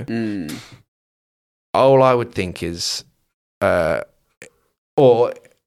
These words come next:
Speaker 2: if I was in a relationship and my girlfriend had come around my house, I'd be like, "When you leaving?" Like, <laughs> I want to spend, uh, time doing what I wanna do,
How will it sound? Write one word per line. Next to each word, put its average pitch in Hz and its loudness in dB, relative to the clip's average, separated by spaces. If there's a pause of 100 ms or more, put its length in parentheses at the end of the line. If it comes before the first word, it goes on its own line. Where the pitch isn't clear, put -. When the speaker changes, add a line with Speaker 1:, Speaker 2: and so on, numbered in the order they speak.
(160)
Speaker 2:
if - -12
I 120 0
was 113 0
in 113 -2
a - 0
relationship 107 -2
and 98 -2
my 92 0
girlfriend 98 -2
had 85 -10
come 92 -8
around 90 -4
my 87 -8
house, 82 -6
I'd 95 -8
be 92 -2
like, 87 -6 (160)
"When 95 -4
you 85 -6
leaving?" 85 -8
Like, 90 -12 (720)
<laughs> - -
I 175 2
want 143 0
to 139 -2
spend, 123 0
uh, 110 4 (400)
time 113 -2
doing 110 -2
what 104 -2
I 101 2
wanna 95 -2
do, 85 -6